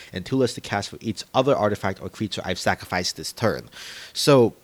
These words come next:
you know, I think, and it has trample to seven five, again, with partner. So I think Dargo actually works out pretty well in that, uh, I have a lot of treasures in the deck, so that's gonna get him really cheap. That said, he's not actually adding a lot to the board beyond a pretty big,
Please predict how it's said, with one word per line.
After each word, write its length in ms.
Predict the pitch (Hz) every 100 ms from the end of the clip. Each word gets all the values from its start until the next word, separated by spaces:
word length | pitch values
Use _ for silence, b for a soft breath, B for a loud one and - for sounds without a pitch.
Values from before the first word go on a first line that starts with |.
| _ _
you 120 | 160
know, 220 | 110 78 -
I 100 | 113
think, 420 | - 165 170 160
and 100 | 120
it 100 | 120
has 160 | 120 -
trample 380 | - 127 117 113
to 100 | 107
seven 280 | - 101 98
five, 340 | - 92 92
again, 320 | 107 98 85 87
with 160 | 92
partner. 400 | - 92 - 78 B B B -
So 120 | 147
I 40 |
think 220 | 233 190
Dargo 360 | - 98 110 110
actually 360 | 92 - 113 104
works 260 | 120 175
out 140 | 196 -
pretty 220 | 135 117
well 520 | 98 98 101 101 95 B B _
in 220 | 120 120
that, 480 | 107 101 95 95 - -
uh, 320 | 98 92 92 -
I 60 | -
have 200 | 131 143
a 40 |
lot 100 | 139
of 120 | 123
treasures 360 | - 101 98 98
in 160 | 95 90
the 80 |
deck, 320 | 78 92 131 -
so 180 | 117
that's 160 | 95 139
gonna 200 | 185 120
get 120 | 113
him 140 | 101 85
really 220 | 98 80
cheap. 320 | - 78 -
That 200 | 143 143
said, 300 | - 151 147 B B B _ -
he's 180 | 143
not 140 | 175 -
actually 320 | 113 - 127
adding 260 | 98 104 92
a 60 |
lot 200 | 92 110
to 40 | 110
the 60 |
board 240 | 101 110 101
beyond 380 | 98 92 92 87
a 140 | 95 85
pretty 320 | - 117 101
big, 380 | 95 101 90